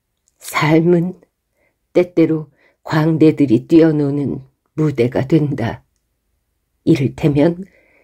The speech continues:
사랑의 눈먼자의 입술에서 쏟아져 나오는 달콤한 말들이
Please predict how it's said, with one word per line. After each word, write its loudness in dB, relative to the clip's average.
사랑의 0
눈먼자의 0
입술에서 0
쏟아져 2
나오는 0
달콤한 2
말들이 0